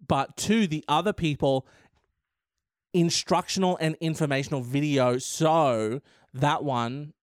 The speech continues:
gets by, you know? It's still, 'cause again, it has to acknowledge that it's on a porn platform, has to be a base level of fucking,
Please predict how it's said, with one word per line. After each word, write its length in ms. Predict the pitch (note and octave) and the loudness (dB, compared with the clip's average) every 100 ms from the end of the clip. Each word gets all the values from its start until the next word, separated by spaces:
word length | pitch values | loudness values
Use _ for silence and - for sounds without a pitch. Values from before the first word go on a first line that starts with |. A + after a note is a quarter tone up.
| _ _ _ _ _ _ | _ _ _ _ _ _
gets 320 | D#3 C#3 - | -2 -2 -4
by, 340 | - A#2+ A2+ - - _ _ _ - | -6 -6 -6 -10 -16 _ _ _ -6
you 140 | C3 | -4
know? 280 | B2+ A#2+ C3+ _ _ _ _ _ _ _ _ | -2 -2 -6 _ _ _ _ _ _ _ _
It's 180 | - D3+ | -6 -6
still, 240 | - A#3 G3 | -2 -2 0
'cause 180 | F3+ | -2
again, 340 | D#3+ D3 A#3 D#3 | -2 -2 0 0
it 100 | C3+ | 0
has 240 | D#3 G#3 | 0 0
to 100 | - | 0
acknowledge 520 | G3+ D#3 D3+ D3+ C#3 | 0 2 2 2 0
that 160 | - C3+ | 0 0
it's 140 | C#3 - - | -2 -4 0
on 120 | E3+ | 0
a 60 | |
porn 240 | D#3+ D3+ C3+ | 2 -2 -2
platform, 460 | - A#2+ - B2+ - - - _ | -2 -2 -2 -6 -8 -18 -20 _
has 260 | D3 D#3+ | -2 -2
to 80 | - | 0
be 100 | D#3 | -2
a 60 | C3+ | 0
base 240 | A#2+ A#2 | -2 -2
level 220 | A#2+ A#2 | -4 -4
of 80 | A2+ | -4
fucking, 380 | B2+ A#2 A#2 | -6 -6 -12